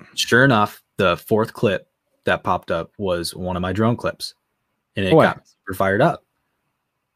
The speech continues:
Speaker 1: And I clicked on it. I mean, no one bought it. No one has bought it yet, which is totally fine. But it just got me super fired up to see that that's listed for, I think they had it listed for, like, seventy-five bucks,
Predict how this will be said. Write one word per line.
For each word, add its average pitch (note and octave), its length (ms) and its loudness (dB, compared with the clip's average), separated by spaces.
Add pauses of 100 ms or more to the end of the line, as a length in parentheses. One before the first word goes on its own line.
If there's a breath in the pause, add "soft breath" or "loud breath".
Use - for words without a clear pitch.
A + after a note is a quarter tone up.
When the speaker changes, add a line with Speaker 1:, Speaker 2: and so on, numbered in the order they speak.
(220)
Speaker 1:
And G#2 140 2
I F#2+ 60 2
clicked D3+ 360 0
on F#2+ 160 4
it. F#2+ 160 -2 (160)
I A#2 60 4
mean, G#2 180 2
no A#2+ 120 6
one C#3 100 6
bought F#2 240 2
it. - 160 -4
No A2 140 2
one A2+ 140 6
has G#2+ 140 4
bought D#2+ 240 -2
it E2 80 -10
yet, F2+ 280 -6
which G2 160 -6
is - 80 -14
totally G#2+ 220 0
fine. G2 340 -4
But G2+ 160 -4
it - 20 -4
just G2+ 140 -6
got A2 100 2
me G2+ 60 -4
super A2+ 180 -8
fired A2 240 2
up A#2 140 0
to - 40 -10
see - 140 -2
that G2 180 0
that's G#2 400 -2 (600)
listed G#2+ 520 0
for, F2+ 540 -2
I - 20 -6
think B2+ 160 -2
they D3 60 0
had C#3 80 2
it A2 60 0
listed A2 160 -4
for, A#2 80 -10
like, A2+ 120 -10
seventy-five A#2 560 -4
bucks, - 480 -6